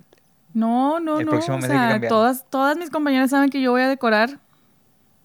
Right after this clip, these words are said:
Speaker 1: a lo grande, todas saben. Y, este, pero no hay competencia. Igual mi compañero ahí me dice, "Oye, me sobró esto, ¿lo quieres? Oye, tengo esto, o, o te presto unas letras", o sea, todo bien.
Speaker 2: Ahí también tenemos una compañera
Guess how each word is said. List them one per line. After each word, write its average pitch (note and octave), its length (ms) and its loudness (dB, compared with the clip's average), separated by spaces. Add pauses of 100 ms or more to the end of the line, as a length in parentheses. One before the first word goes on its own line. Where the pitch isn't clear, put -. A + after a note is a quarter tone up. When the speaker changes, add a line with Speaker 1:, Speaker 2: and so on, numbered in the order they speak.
(200)
Speaker 1:
a G3 100 -8
lo G3+ 120 -6
grande, F#3+ 340 -4
todas G3+ 240 -2
saben. F#3 320 2 (720)
Y, G3+ 600 -2
este, F3+ 760 -2
pero G3+ 160 0
no G3+ 80 2
hay G3 80 0
competencia. A#3 600 0
Igual A3 240 2
mi A#3+ 100 2
compañero G#3+ 500 0
ahí A3+ 120 2
me A3+ 120 2
dice, A3+ 220 0
"Oye, A#3 140 2
me A3+ 100 4
sobró G#3+ 360 2
esto, B3 260 0
¿lo B3 120 0
quieres? B3 480 0
Oye, G#3+ 520 -2
tengo A3 300 0
esto, A#3 360 -2
o, G#3+ 300 -2
o G3 60 -4
te G3+ 100 -2
presto G3 260 -2
unas G#3 180 2
letras", G#3 500 0
o A3+ 80 -8
sea, G3 340 -4 (1200)
todo G#3+ 200 -8
bien. A3 260 -6
Speaker 2:
Ahí C#3+ 160 -2
también D#3 240 -4
tenemos D#3 260 -6
una D#3+ 120 -6
compañera B2 580 -6